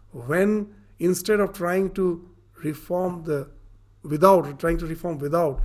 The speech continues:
we try to reform within. Even in the modern days, the sociology, they say all reformations, the real reformations can happen only from bottom to top, not from top to bottom.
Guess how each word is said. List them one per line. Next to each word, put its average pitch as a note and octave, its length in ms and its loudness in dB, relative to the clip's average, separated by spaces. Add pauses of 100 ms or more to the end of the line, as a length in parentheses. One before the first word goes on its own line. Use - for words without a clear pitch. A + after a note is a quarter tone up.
(160)
we E3+ 60 -8
try D#3 200 -8
to C#3+ 100 0
reform D#3 380 -8 (220)
within. C3+ 600 -6 (960)
Even E3+ 200 0
in F3 80 0
the E3+ 80 -2
modern F#3+ 680 6 (400)
days, D#3 360 2
the D3 80 -8
sociology, E3+ 520 -2
they D3+ 120 -8
say C#3 400 -4 (240)
all F#3 280 4
reformations, F3 920 -2 (220)
the - 80 -6
real G3+ 300 4
reformations E3 600 6
can D3+ 160 -10
happen D3+ 440 6 (260)
only F#3+ 260 -2
from F3 260 0
bottom D#3+ 320 4
to - 120 -10
top, - 300 -14 (240)
not D#3+ 180 -10
from D#3 160 -12 (100)
top - 240 -8
to D3 80 0
bottom. - 320 -2